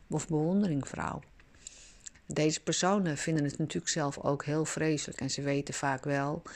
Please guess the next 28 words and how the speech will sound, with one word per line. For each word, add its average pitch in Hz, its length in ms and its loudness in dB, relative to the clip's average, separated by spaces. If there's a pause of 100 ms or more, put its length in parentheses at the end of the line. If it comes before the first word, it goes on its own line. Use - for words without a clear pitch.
(440)
dat 139 260 2
ze - 140 0
een 139 140 0
emotioneel 135 520 0
handicap 151 640 -2
hebben. 120 340 -8 (880)
Dus 147 180 4
waar 170 140 6
gaat 180 300 4
het 196 140 -4
om? 147 320 -4 (640)
Je 170 120 2
mag 180 300 4
eigenlijk 175 760 0 (120)
niks 175 520 4
binnen 226 340 4
laten 131 320 -4
komen. 127 500 -4
Eigenlijk 240 600 2
moet 160 180 -2
je 160 100 -2
door 156 180 -4
alles 185 680 2
heen 143 280 0
kijken. 135 480 -4 (480)
En 156 360 2
deze 156 340 2
persoon 147 560 -2